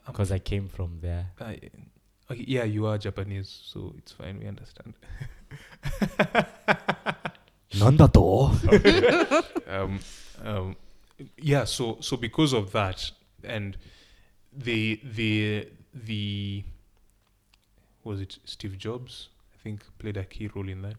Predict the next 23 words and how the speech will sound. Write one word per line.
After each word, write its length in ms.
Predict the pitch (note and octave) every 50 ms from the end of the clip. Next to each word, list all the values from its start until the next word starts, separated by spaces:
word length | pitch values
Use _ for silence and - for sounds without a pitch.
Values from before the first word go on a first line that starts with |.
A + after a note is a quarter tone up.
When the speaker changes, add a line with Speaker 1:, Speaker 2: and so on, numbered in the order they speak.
| -
Speaker 1:
but 160 | - G#2 G2 - - - - - - _ _ _ _ _ _ _ -
pushing 720 | - B2+ A#2+ G#2+ - B2 A2+ G#2+ G2+ G2 G2 F#2+ F#2+ - - _ _ _ _ _ _ _ _ _ _ _ - G2+ F#2+ - - -
the 80 | -
cost 320 | G2+ - - - G#2+ - -
of 100 | G2+ F#2+
internet 440 | G2 G2+ G2+ G#2 F#2+ F2+ F2+ - - -
down 300 | G2 G2 G2 G#2 D#3 - - - - _ _ _ _ _ _ _ - - - -
and 160 | - F#2+ F#2
making 380 | F#2 F#2+ F#2+ F#2+ - - F#2+ F#2
it 280 | F#2 F#2 F#2 - - - - - - -
more 180 | - F#2 F#2 F2
accessible, 640 | F2 - - - E2 - - - F2+ - - D2+ G2 _ _ _ -
making 300 | F#2 F#2+ - - G#2 E2
it 120 | - - - -
more, 280 | - F2+ D#2+ D#2+ - - _ _ _ _ _ _ _ _ _ _ _ _ _ _ -
more 760 | G2 F#2+ F2+ E2+ E2+ E2 E2 E2 E2 E2+ F2 E2+ E2+ F2 G2+ - - _ - - - _ _ _ _ _
whatever 360 | - G2+ - - F#2+ F#2 F#2
it 140 | F2+ F#2 F#2+
is. 280 | F#2 F#2 F#2 F#2 - - - - _ _ _ _ _ _ _ _ _ _ _ _ _ -
I've 160 | - F#2 F2+ F#2+
lost 300 | F#2 F#2 F#2+ - - F#2
my 120 | F2+ E2+
words. 380 | E2+ F2 F2 F2+ F2 F2 -